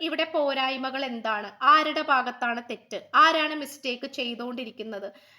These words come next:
എന്നിങ്ങനെയുള്ള തിരിച്ചറിവിലേക്കും കൂടി ഈ പേഴ്സൺ വന്നുകൊണ്ടിരിക്കുന്നുണ്ട്. അപ്പോ ഈ പേഴ്സന്റെ ഒരു പൊതുവെ ഉള്ളൊരു സ്വഭാവം, ചിലപ്പോ അത് പണ്ട് തൊട്ടേ ഉള്ളൊരു സ്വഭാവമായിരിക്കാം, അല്ലെങ്കിൽ ഇപ്പോ പുതിയ കാലത്ത്, ഇപ്പോ പുതിയതായിട്ട് വന്നു ചേർന്നിട്ടുള്ളൊരു സ്വഭാവവും ആയിരിക്കാം.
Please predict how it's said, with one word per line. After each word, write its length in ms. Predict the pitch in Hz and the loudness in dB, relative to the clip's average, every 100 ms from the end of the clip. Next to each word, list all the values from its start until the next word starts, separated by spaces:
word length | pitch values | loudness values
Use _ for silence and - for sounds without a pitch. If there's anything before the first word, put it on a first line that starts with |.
| - | 2
എന്നിങ്ങനെയുള്ള 680 | 381 440 571 508 427 370 370 381 | 2 4 2 2 0 0 0 0
തിരിച്ചറിവിലേക്കും 920 | 359 320 - 339 311 302 294 285 285 | -2 -2 0 0 0 -2 -2 -4 -8
കൂടി 140 | 277 302 | -6 -6
ഈ 140 | 269 | -6
പേഴ്സൺ 360 | 247 240 254 262 | -8 -8 -8 -6
വന്നുകൊണ്ടിരിക്കുന്നുണ്ട്. 960 | 240 233 233 233 262 - 202 220 190 - - _ - | -6 -6 -8 -10 -12 -12 -12 -12 -12 -16 -20 _ -2
അപ്പോ 160 | 349 480 415 | 0 2 4
ഈ 160 | 392 | 4
പേഴ്സന്റെ 500 | 453 554 494 453 427 | 6 4 2 0 -2
ഒരു 140 | 440 440 | -2 -2
പൊതുവെ 360 | 403 370 403 480 | -2 0 0 2
ഉള്ളൊരു 260 | 466 392 370 | 2 0 0
സ്വഭാവം, 460 | 381 302 269 240 | 0 2 2 2
ചിലപ്പോ 240 | 262 262 370 | -4 0 0
അത് 120 | 392 403 | 2 2
പണ്ട് 320 | 330 330 359 | 0 -2 -2
തൊട്ടേ 340 | 381 392 427 494 | -2 -2 -2 0
ഉള്ളൊരു 320 | 381 370 370 | 0 0 -2
സ്വഭാവമായിരിക്കാം, 800 | 381 359 320 311 320 277 285 311 | -2 0 2 2 2 0 -4 -6
അല്ലെങ്കിൽ 240 | 294 277 | -6 -6
ഇപ്പോ 240 | 302 294 302 | -6 -4 -4
പുതിയ 400 | 311 269 294 339 | -4 -4 0 2
കാലത്ത്, 520 | 349 330 302 - 359 - _ - | 4 4 2 -4 -6 -8 _ -12
ഇപ്പോ 180 | 294 349 | -4 -4
പുതിയതായിട്ട് 640 | 339 285 311 320 339 330 349 | -2 -4 0 2 2 2 0
വന്നു 300 | 330 302 320 | -2 -2 -2
ചേർന്നിട്ടുള്ളൊരു 640 | 370 302 277 277 294 285 | 0 0 -2 -2 -2 -2
സ്വഭാവവും 640 | 302 330 285 262 262 330 | -2 0 2 2 0 -2
ആയിരിക്കാം. 460 | 277 240 214 - | 0 -2 -6 -8